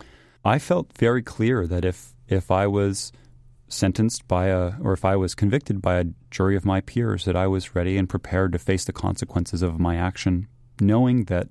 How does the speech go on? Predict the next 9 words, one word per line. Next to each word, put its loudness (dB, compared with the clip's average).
that -2
sort 0
of -6
commitment -2
is 2
the 0
sort 0
of -4
commitment 0